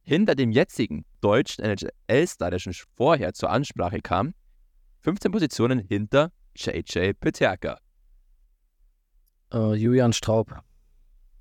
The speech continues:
Speaker 1: Ja, okay. Ja,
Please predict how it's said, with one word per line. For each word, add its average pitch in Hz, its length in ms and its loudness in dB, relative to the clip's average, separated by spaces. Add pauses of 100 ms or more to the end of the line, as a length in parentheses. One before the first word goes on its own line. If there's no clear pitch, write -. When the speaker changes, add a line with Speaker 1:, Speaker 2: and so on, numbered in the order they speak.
(1900)
Speaker 1:
Ja, - 140 2 (440)
okay. 101 460 2 (280)
Ja, 80 200 -6